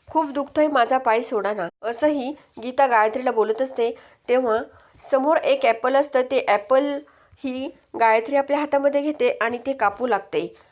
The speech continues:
आणि तो पाय काढून घेते आणि जे काही थोडंसं ॲपलचा तुकडा कापते, तो आता ती खाऊन टाकते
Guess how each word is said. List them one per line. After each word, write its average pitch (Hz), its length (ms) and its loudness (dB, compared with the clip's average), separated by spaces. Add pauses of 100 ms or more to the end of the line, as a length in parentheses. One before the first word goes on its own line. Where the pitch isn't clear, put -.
(180)
आणि 226 240 -2
तो 277 80 4
पाय 240 240 2
काढून 220 320 0
घेते 208 340 -4 (460)
आणि 233 180 0
जे 233 160 -6
काही 311 220 2 (100)
थोडंसं 311 420 2
ॲपलचा 262 540 0
तुकडा 247 300 -2
कापते, 220 460 0 (180)
तो 254 80 0
आता 247 240 0
ती 277 180 -10
खाऊन 262 240 -2
टाकते 147 440 -4